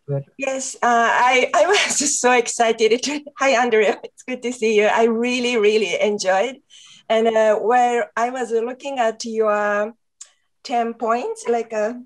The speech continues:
Speaker 2: moving forward, I really believe that, uh, the combi-,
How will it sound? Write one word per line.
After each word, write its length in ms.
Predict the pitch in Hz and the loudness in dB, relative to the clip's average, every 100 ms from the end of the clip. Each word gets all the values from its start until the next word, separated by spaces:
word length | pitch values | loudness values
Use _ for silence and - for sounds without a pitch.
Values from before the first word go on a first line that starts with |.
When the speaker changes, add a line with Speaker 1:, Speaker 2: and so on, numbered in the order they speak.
| _ _ | _ _
Speaker 2:
moving 360 | 240 247 220 220 | -4 -2 -2 -2
forward, 540 | 214 208 226 277 277 - _ _ _ _ _ _ _ _ - | 0 2 2 0 -4 -16 _ _ _ _ _ _ _ _ -6
I 120 | 294 | -4
really 400 | 285 311 453 392 | -6 -4 -2 -2
believe 480 | 262 269 285 247 233 | -6 -10 -4 -2 2
that, 240 | 233 233 - 240 | 0 0 -6 -4
uh, 380 | 226 214 208 202 | 0 2 2 0
the 120 | 214 | -4
combi-, 440 | - 233 262 233 | -6 -10 -8 -10